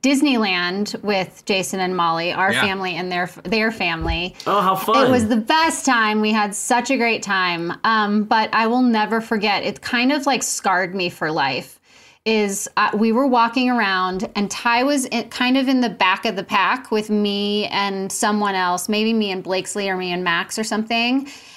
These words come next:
Speaker 1: And all of a sudden he was gone. And I was like, "You guys, where is Ty? Where is Ty?" Thank the Lord, he had the wherewithal to ask for, um, someone with a Disney tag,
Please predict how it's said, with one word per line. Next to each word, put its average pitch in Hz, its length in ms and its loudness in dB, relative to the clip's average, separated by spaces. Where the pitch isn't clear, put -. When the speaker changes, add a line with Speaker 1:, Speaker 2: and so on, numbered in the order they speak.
Speaker 1:
And 220 180 0
all 220 180 2
of 233 80 0
a 247 80 0
sudden 190 320 -2
he 170 160 -10
was 165 160 -8
gone. - 400 -6
And 240 100 2
I 226 40 2
was 220 100 0
like, 196 260 -4
"You 220 100 2
guys, 196 440 0
where 226 200 4
is 220 140 0
Ty? 190 360 0
Where 233 160 2
is 220 120 -2
Ty?" 180 300 0
Thank 262 280 2
the 415 80 4
Lord, 214 600 2
he 262 300 2
had 294 220 4
the 302 60 2
wherewithal 202 640 2
to 214 320 0
ask 196 520 2
for, 208 680 2
um, 190 300 -2
someone 220 420 0
with 220 180 0
a 220 60 -2
Disney 214 460 2
tag, 208 680 0